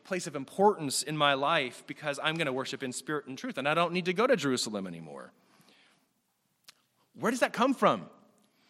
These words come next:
This is actually new in the grand sweep of history. This is a new way of thinking.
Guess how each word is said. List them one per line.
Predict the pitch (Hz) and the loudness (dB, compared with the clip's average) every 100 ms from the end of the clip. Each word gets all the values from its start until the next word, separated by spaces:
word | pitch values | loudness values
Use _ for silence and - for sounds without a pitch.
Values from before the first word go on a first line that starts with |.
| _ | _
This | 156 240 | 4 4
is | 262 | 4
actually | 254 - 254 208 | 0 0 -2 0
new | 240 302 151 90 - - _ _ _ _ _ _ _ _ - | 0 0 -2 -6 -18 -20 _ _ _ _ _ _ _ _ 0
in | 190 | 2
the | |
grand | 170 190 226 220 | 6 8 8 6
sweep | - 208 240 | 2 2 2
of | 202 | 2
history. | 151 302 - 160 | 0 -2 0 -2
This | 185 277 | -2 -2
is | 262 | 0
a | 175 | 2
new | 165 220 233 | 4 6 6
way | 214 180 | 6 6
of | 165 | 4
thinking. | 208 226 113 80 | 0 0 -2 -6